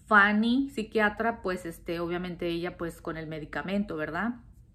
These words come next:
Y, este, Enrique Villanueva, pues, él es más de las cosas emocionales, ¿verdad? Como de que, pues, por tantas emociones que nosotros hemos guardado,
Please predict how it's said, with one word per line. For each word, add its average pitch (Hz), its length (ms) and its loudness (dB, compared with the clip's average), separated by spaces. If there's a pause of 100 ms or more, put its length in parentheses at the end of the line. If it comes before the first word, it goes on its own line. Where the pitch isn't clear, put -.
(760)
Y, 190 240 0
este, 180 720 -6
Enrique 208 360 0
Villanueva, 202 680 0 (440)
pues, 202 280 0
él 196 180 6
es 190 160 0
más 185 440 0
de 170 580 -4 (100)
las 180 260 -2
cosas 190 300 -4
emocionales, 175 680 -2
¿verdad? 165 300 -4
Como 165 280 -8
de 156 180 -10
que, 156 180 -8
pues, 165 340 -8 (360)
por 175 180 -8
tantas 196 320 -2
emociones 190 460 -4
que 202 100 -6
nosotros 180 380 -8
hemos 190 200 -4
guardado, 196 580 4